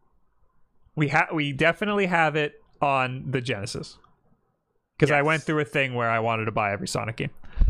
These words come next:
Speaker 1: Um,
Speaker 2: Yes, and we did.
Speaker 1: So we have it on the Genesis. I have it for, I believe, Android and I O S. <laughs> So both.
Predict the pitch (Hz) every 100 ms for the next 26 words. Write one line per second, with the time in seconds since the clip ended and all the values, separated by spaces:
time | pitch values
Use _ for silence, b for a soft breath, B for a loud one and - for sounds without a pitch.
0 | B B 135 127 120 113 107 - 117 104
1 | 113 117 147 - 117 95 - - - -
2 | - - - 135 123 147 165 175 175 147
3 | 143 127 147 - - - 147 175 214 180
4 | 180 165 175 - - 160 147 135 131 127
5 | 123 - - 131 123 127 135 180 165 -
6 | 147 151 131 151 139 120 123 123 104 98
7 | 98 98 - - - - - - - -
8 | _ _ _ _ _ _ - 208 B 302
9 | - 143 131 117 131 123 - -